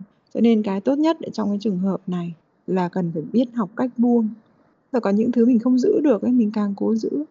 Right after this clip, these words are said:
nó, nó sẽ trở thành một cái sợi dây thừng. Em, em cứ tưởng tượng đi, có một cái vật treo rất là nặng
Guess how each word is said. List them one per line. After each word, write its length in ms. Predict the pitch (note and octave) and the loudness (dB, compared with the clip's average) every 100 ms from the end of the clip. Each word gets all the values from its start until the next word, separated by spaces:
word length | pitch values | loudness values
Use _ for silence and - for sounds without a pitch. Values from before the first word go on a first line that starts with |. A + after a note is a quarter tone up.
| _ _ | _ _
nó, 140 | G3 G3 | -6 -4
nó 140 | G3+ | -4
sẽ 120 | A#3 A#3+ | -4 -2
trở 240 | C#4+ G#3+ | 2 2
thành 320 | G#3 G3 F#3 F#3 | 0 -2 -2 -4
một 60 | - | -4
cái 140 | F#3 - | -6 -2
sợi 200 | D4 - | -4 0
dây 100 | A3+ | 0
thừng. 240 | A#3 A3 | 4 2
Em, 220 | G3 A3 A3 | 2 -2 -2
em 120 | A#3 | -4
cứ 100 | B3+ | -2
tưởng 180 | B3+ F3 | -4 -4
tượng 220 | - - | -6 -4
đi, 80 | G#3+ A3 _ _ - | -6 -6 _ _ -8
có 80 | A3 | -6
một 60 | A3 | -2
cái 100 | A3 | -4
vật 120 | A#3+ - | -4 -4
treo 240 | B3 A#3+ | -4 -2
rất 80 | C#4+ | -2
là 100 | D4 | 0
nặng 240 | G3+ G#3+ | -2 -2